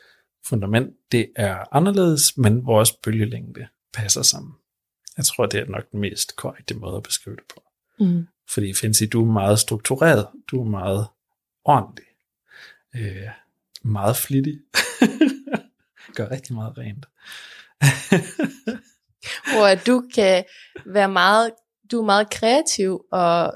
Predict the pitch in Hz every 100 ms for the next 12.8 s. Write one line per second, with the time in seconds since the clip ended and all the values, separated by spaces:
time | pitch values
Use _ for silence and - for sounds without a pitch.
0 | 196 196 185 240 247 185 170 208 240 233
1 | _ _ - 185 165 170 180 190 202 220
2 | 202 190 - 214 220 - 220 214 214 -
3 | 196 208 220 226 - _ - 233 - 190
4 | 196 185 - 180 - 180 _ 226 190 185
5 | 220 196 - 214 180 - 175 180 - _
6 | _ _ _ _ _ - 208 208 233 151
7 | - _ _ _ _ _ _ - 220 208
8 | 214 349 - - - - 190 - _ _
9 | _ _ 117 107 _ _ _ _ _ _
10 | _ _ _ _ _ - - 571 622 -
11 | 226 247 226 170 165 180 185 180 180 156
12 | 175 180 _ 233 180 - - 151